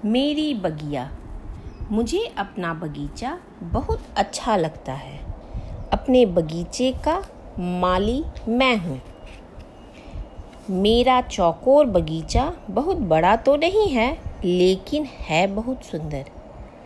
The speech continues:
और यह मेरा है। मैं अपने बगीचे में बहुत मेहनत से काम करता हूँ। पहले मैं ज़मीन खोदकर बराबर करता हूँ, फिर उसमें बहुत सी छोटी-छोटी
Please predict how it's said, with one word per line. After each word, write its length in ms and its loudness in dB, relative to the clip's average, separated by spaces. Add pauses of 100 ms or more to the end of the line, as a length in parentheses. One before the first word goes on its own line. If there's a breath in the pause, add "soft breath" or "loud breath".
(120)
और 320 4 (800 loud breath)
यह 440 6 (200)
मेरा 480 4
है। 240 -4 (1400 loud breath)
मैं 320 2
अपने 320 2
बगीचे 580 0
में 320 0
बहुत 500 -2
मेहनत 460 2
से 200 -2
काम 340 -4
करता 360 -8
हूँ। 280 -8 (680)
पहले 400 4
मैं 220 4
ज़मीन 500 2
खोदकर 720 -2
बराबर 720 -2
करता 380 -4
हूँ, 360 -10 (220)
फिर 340 -2
उसमें 680 0
बहुत 420 0
सी 220 -6
छोटी-छोटी 1000 0